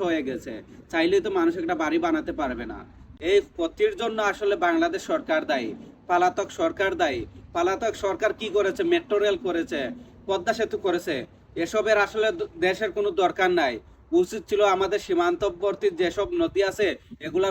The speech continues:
বড় করে আমরা একটা বাঁধ তৈরি করব। যদি আজ আমরা একটা বাঁধ তৈরি করতাম, আজকে এই দিন দেখতে হতো না। এসবের জন্য পলাতক সরকার দায়ী,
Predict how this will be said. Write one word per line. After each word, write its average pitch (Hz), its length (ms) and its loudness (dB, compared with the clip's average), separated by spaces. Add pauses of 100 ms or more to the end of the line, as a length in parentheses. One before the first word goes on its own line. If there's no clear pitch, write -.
(100)
বড় 170 220 2
করে 202 140 2 (100)
আমরা 175 160 -2 (100)
একটা 156 160 -4 (100)
বাঁধ 156 160 0 (140)
তৈরি 160 280 0
করব। 120 180 -6 (440)
যদি 147 160 -2 (100)
আজ 175 80 0 (100)
আমরা 185 200 0
একটা 196 120 -4 (100)
বাঁধ 170 140 4 (120)
তৈরি 180 260 2
করতাম, 180 260 0 (120)
আজকে - 180 -4 (100)
এই 339 160 6
দিন 330 120 4 (100)
দেখতে - 300 -6
হতো - 260 -8
না। - 60 -14 (760)
এসবের 175 320 2
জন্য 185 160 4 (460)
পলাতক 170 340 2 (100)
সরকার - 320 4 (100)
দায়ী, 127 180 0